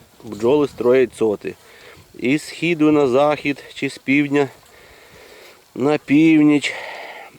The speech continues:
Так ось я вже вкотре, вкотре, як пок-, розбираю колоди, показую. Ну ось, подивіться, в яку сторону світу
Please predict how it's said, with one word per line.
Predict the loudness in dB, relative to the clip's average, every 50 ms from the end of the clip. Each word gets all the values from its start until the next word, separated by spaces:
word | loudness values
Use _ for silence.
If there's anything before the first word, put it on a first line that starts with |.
| _ _ _
Так | -4 -4 -4 -2 0 0
ось | 0 0 -2 -4 -14 -20 -20 -20 -20 -20 -20 -20 -20 -20 -20 -20 -20 -20 -20 -20 -12 -4
я | -2 0 2
вже | 2 2 2
вкотре, | 0 0 0 0 0 0 0 2 0 0 0 -4 -16
вкотре, | -20 -12 -4 -2 -2 -2 0 0 0
як | 0 0 0
пок-, | -2 -6 -6 -4 -4 -4
розбираю | -4 -4 -2 0 2 2 2 2 2 0
колоди, | 0 -2 -2 0 -2 -2 -4
показую. | -4 -6 -6 -4 0 0 2 2 0 0 -4 -6 -6 -8 -12 _ _ -20 -20 -20 -20 -20 -20 _ _ -16 -8
Ну | -4 -2 0 2
ось, | 2 2 0 -2 -6 -20 -20 -20 -20 -20 -20 -20 _ _ _ _
подивіться, | -8 -6 -2 0 0 2 2 0 -2 -4 -6 -6 -6 -6 _ _ -20 -20 -20 -20 -20 -20 -20 _ _ _ -20 _ _ _ -8
в | -4 -2
яку | -2 -2 -2 0 2 2 2 2 -2 -10 -20 -20 -20 _ _ -18
сторону | -8 -2 0 2 4 4 4 4 2 0
світу | 0 -4 -6 -4 -4 -2 0 -2 -2